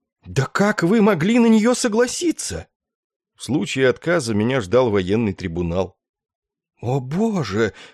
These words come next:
с горестным раскаянием воскликнул капеллан, в ужасе прижав тыльную сторону ладони ко рту. Он опять неловко присел на стул.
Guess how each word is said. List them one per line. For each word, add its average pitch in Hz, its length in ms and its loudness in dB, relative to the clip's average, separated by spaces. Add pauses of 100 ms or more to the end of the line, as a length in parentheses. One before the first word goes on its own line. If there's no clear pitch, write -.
с 90 120 -10
горестным 113 580 2
раскаянием 113 760 2
воскликнул 104 580 0
капеллан, 131 600 2 (300)
в 147 160 -2
ужасе 139 360 2
прижав 117 440 0
тыльную 107 420 2
сторону 101 400 -2
ладони 92 380 0
ко 92 180 -10
рту. 78 340 -14 (600)
Он 104 180 -2
опять 139 320 -2
неловко 104 460 -2
присел 92 420 -6
на 85 140 -6
стул. - 400 -14